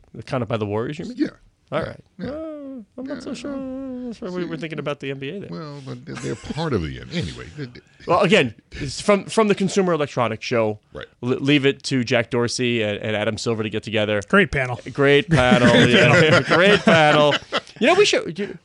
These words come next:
Speaker 1: we, we should invite Jack to our sports business lunch.
Speaker 3: Mm, there you
Speaker 1: Re-,
Speaker 3: go.
Speaker 1: rem-, remind me of that. Um, but Twitter is gonna show, in essence, portions of a game live broadcast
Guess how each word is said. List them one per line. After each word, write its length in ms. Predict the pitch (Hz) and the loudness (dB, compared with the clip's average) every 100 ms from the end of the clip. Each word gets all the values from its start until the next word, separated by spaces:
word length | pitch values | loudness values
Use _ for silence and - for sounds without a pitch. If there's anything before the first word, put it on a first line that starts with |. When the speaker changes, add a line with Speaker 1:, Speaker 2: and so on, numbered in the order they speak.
| - | -4
Speaker 1:
we, 220 | 214 208 | -4 -4
we 120 | - | -10
should 160 | 240 339 | -10 -8
invite 260 | 294 247 226 | -6 -6 -6
Jack 240 | 135 - | -8 -8
to 140 | 139 | -8
our 200 | 127 123 | -6 -8
sports 280 | 120 - 147 | -8 -6 -6
business 320 | - 190 123 | -6 -10 -10
lunch. 140 | - 214 | -4 0
Speaker 3:
Mm, 180 | 202 123 | 0 -2
there 140 | 151 | -6
you 80 | 151 | -6
Speaker 1:
Re-, 60 | |
Speaker 3:
go. 80 | 160 | -8
Speaker 1:
rem-, 200 | 120 123 | -10 -10
remind 320 | 139 143 165 156 | -2 0 0 0
me 80 | |
of 80 | 143 | 0
that. 200 | 156 135 - - - - | -2 -8 -14 -20 -10 2
Um, 640 | 151 151 151 147 143 135 - _ _ | 4 6 6 4 0 -2 -8 _ _
but 300 | 175 160 - _ _ - - | 2 2 0 _ _ -18 -4
Twitter 300 | 247 254 247 | 2 4 4
is 100 | 185 | 4
gonna 180 | 202 175 | 2 2
show, 840 | - - 185 175 156 147 147 147 _ _ _ - | 0 0 2 4 6 4 2 -2 _ _ _ -2
in 140 | 143 | 2
essence, 480 | 135 - 135 127 - _ _ | 2 0 -2 -2 -8 _ _
portions 540 | - 190 226 - 226 190 | 0 2 2 0 -2 -2
of 80 | |
a 40 | 147 | -4
game 380 | 117 143 135 131 | 2 4 4 4
live 380 | 143 196 220 | 4 4 2
broadcast 500 | 170 160 143 131 117 | 2 2 2 0 -2